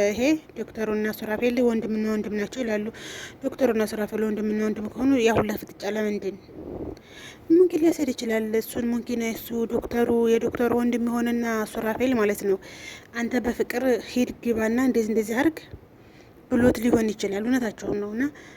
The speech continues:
እ፣ ሱራፌልና ዶክተር ሮ-፣ ዶክተር ሮቤል ወንድም ይመስሉኛል እኔ ራሱ። አንተ እሱ እንደገና ገብቶ፣ እ፣ ቲጂን ይዞ ገብቶ በቲጂ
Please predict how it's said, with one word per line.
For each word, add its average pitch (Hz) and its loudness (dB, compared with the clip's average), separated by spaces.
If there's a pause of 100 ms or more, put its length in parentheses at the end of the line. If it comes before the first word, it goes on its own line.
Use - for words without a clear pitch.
(160)
እ፣ 226 -4 (840)
ሱራፌልና 226 0 (1700)
ዶክተር 220 0
ሮ-፣ 220 2
ዶክተር 233 -2
ሮቤል 240 4
ወንድም 220 -2
ይመስሉኛል 202 -4
እኔ 208 -2
ራሱ። 196 -6 (600)
አንተ 226 -2 (200)
እሱ 262 -4
እንደገና 220 2
ገብቶ፣ 220 -4 (540)
እ፣ 202 -6
ቲጂን 233 -2
ይዞ 220 2
ገብቶ 220 -2
በቲጂ 220 0